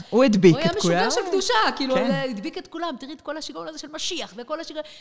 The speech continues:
Speaker 2: זה דברים שאת מסת-, חס ושלום, כן, לא שיגעון, אני אומרת,
Speaker 1: כן,
Speaker 2: זה דברים שאת מסתכלת,
Speaker 1: בקטע
Speaker 2: את אומרת,
Speaker 1: טוב.
Speaker 2: "זה כל כך לא אופייני למנהיג אח-, למנהיגים אחרים."
Speaker 1: כן, ולנו זה נראה מובן מאליו, כי גדלנו על זה, אבל
Speaker 2: נכון.
Speaker 1: זה באמת הזוי.
Speaker 2: ואת יודעת מה הדבר שאני הכי לוקחת?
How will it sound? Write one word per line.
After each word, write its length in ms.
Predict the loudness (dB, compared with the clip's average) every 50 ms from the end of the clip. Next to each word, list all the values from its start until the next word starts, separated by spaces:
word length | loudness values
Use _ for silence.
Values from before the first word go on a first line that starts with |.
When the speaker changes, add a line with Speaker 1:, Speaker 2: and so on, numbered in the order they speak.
| -20 _
Speaker 2:
זה 60 | -18 -14
דברים 260 | -12 -10 -8 -8 -8
שאת 120 | -8 -10 -10 -10
מסת-, 200 | -12 -12 -12 -14
חס 200 | -14 -14 -12 -12
ושלום, 320 | -12 -10 -6 -6 -6 -6
כן, 180 | -6 -8 -8 -8
לא 80 | -8
שיגעון, 240 | -8 -8 -8 -8 -8
אני 100 | -6 -6
אומרת, 200 | -4 -6 -6 -4
Speaker 1:
כן, 200 | 0 0 2 2 2
Speaker 2:
זה 40 | 2
דברים 220 | 2 0 0 -2
שאת 160 | -4 -8 -8
מסתכלת, 280 | -10 -12 -10 -8 -8 -2
Speaker 1:
בקטע 220 | -2 -2 0 0
Speaker 2:
את 100 | -2 0
אומרת, 140 | 2 2 2 2
Speaker 1:
טוב. 100 | 0 -2 -6 -12 -18 -20 _ _
Speaker 2:
"זה 140 | -18 -18 -18
כל 220 | -14 -12 -12 -12 -14 -16 _
כך 420 | -12 -8 -8 -8 -8 -10 -14 -12
לא 100 | -12 -10
אופייני 480 | -10 -12 -14 -14 -14 -14 -12 -10 -12 -12
למנהיג 400 | -12 -12 -12 -12 -12 -12 -12 -14
אח-, 200 | -16 -18 -20 -20 -18
למנהיגים 380 | -16 -14 -14 -14 -14 -14 -16
אחרים." 420 | -16 -16 -18 -20 -16 -14 -14 -14 -14 -18 _ _ _ _
Speaker 1:
כן, 200 | -16 -14 -12 -12 -12 -14 _ -10
ולנו 240 | -6 -4 -2 -2 -2
זה 100 | 0 0
נראה 120 | 0 0
מובן 300 | 0 0 0 -2 -2 -2
מאליו, 200 | -2 -2 -4 -4 -6
כי 100 | -8 -8
גדלנו 420 | -6 -6 -4 -4 -4 -4 -4 -4 -4
על 100 | -4 -2
זה, 80 | -2 -4
אבל 60 | -4 -4
Speaker 2:
נכון. 100 | -4 -4
Speaker 1:
זה 60 | -4
באמת 220 | -4 -4 -4 -4
הזוי. 320 | -4 -4 -2 -2 -4 -4 -4
Speaker 2:
ואת 100 | -6 -8
יודעת 260 | -8 -8 -8 -8 -8
מה 60 | -10 -12
הדבר 240 | -12 -10 -12 -12
שאני 240 | -12 -12 -16 -14 -14
הכי 220 | -14 -14 -14 -12 -14
לוקחת? 520 | -14 -16 -16 -18 -16 -16 -18 -18 _ _